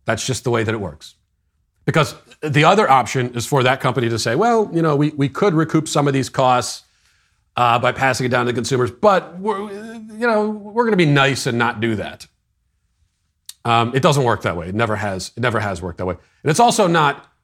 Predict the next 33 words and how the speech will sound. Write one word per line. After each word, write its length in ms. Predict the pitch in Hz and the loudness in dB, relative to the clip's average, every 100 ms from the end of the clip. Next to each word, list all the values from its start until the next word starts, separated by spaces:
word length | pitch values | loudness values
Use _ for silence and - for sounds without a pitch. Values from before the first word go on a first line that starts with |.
| _ | _
unfair 680 | 156 226 240 - 180 190 208 | 2 4 2 0 2 4 4
or, 300 | 160 147 151 | 4 2 2
or 160 | - 131 | 2 2
not, 320 | 117 123 160 | 2 2 0
and 80 | 127 | 2
I 80 | 127 | 2
don't 160 | 135 135 | 2 0
really 200 | 123 120 | 0 0
think 140 | 120 | -2
that 120 | 107 | -2
it 60 | 107 | 0
is 160 | 123 | 0
unfair. 280 | 131 123 151 | 0 -2 -2
I 60 | 120 | -2
think 120 | 107 | -4
it's 100 | 104 | -6
pretty 200 | - 104 | -6 -4
logical. 500 | 104 104 123 143 127 _ _ - | -2 -2 -2 -6 -8 _ _ -10
It's 120 | - | -6
certainly 280 | - 208 185 | 0 2 4
not 280 | 170 151 - | 4 2 0
absurd. 720 | 127 - - 190 180 95 - - _ _ _ _ _ _ _ - | -6 -4 -4 0 0 0 -8 -20 _ _ _ _ _ _ _ -6
That's 140 | 135 | -2
just, 400 | 165 151 - _ | 0 -2 -4 _
that's, 240 | 143 143 - | -2 -2 -4
that 240 | - 135 | -2 0
again 240 | 127 135 | 2 2
is 140 | 131 110 | 0 -2
the 80 | 117 | -2
way 120 | 120 | 0
the 120 | 110 | 0
economy 340 | 107 113 95 | 0 -2 -2
works. 360 | 90 78 _ - | -8 -10 _ -20